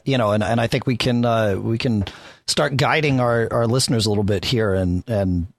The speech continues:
and at least tell you what we've found in the, you know, three days that we've been using it or, or, or longer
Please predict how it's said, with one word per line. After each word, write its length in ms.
and 280
at 100
least 220
tell 180
you 160
what 220
we've 240
found 500
in 160
the, 320
you 80
know, 100
three 280
days 300
that 120
we've 140
been 120
using 280
it 160
or, 360
or, 340
or 160
longer 540